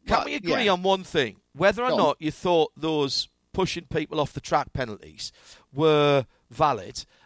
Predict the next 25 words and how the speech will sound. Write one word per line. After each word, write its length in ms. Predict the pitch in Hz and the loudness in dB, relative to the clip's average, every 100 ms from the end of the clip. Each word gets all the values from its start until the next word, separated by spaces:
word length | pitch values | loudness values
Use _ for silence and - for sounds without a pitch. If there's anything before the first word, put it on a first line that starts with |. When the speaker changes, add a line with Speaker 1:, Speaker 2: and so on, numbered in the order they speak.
| _ | _
Speaker 2:
and 180 | 147 135 - | -2 -2 -4
I'm 180 | 139 | -2
not 180 | 175 214 | 0 0
even 220 | 196 175 | -2 -4
gonna 180 | 147 156 | -8 -8
go 180 | 143 147 | -2 0
into 220 | 135 113 101 | 0 -4 -8
that 220 | 98 - | -8 -8
because 240 | - 123 | -8 -2
I 120 | 143 | 0
work 240 | 156 160 147 | 2 2 0
with 140 | 139 | -6
series 520 | - 156 143 113 104 135 | -6 -4 -2 -4 -6 -4
where 140 | 123 | -2
there 180 | 123 127 | -2 -4
would 120 | 120 | -4
have 100 | 117 | -6
been, 260 | 127 120 113 _ _ | -8 -8 -12 _ _
there 100 | - | -2
wouldn't 200 | 160 180 | 0 0
have 60 | 165 | 2
been 200 | 151 139 | 0 0
even 260 | 139 127 131 | -4 -4 -6
any 300 | 123 120 - _ _ _ _ _ _ _ | -6 -10 -16 _ _ _ _ _ _ _
discussion 720 | - 143 - - 160 - 95 | -4 -2 0 2 2 0 -6